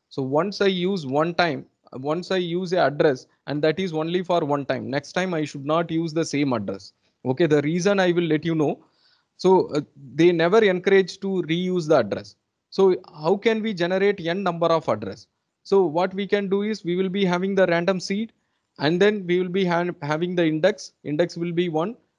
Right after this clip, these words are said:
and give it to the hash function. It will produce an output, and that output will be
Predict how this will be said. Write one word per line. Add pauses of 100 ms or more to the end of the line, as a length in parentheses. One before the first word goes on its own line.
and
give
it
to
the
hash
function.
It
will
produce
an
output, (300)
and
that
output
will
be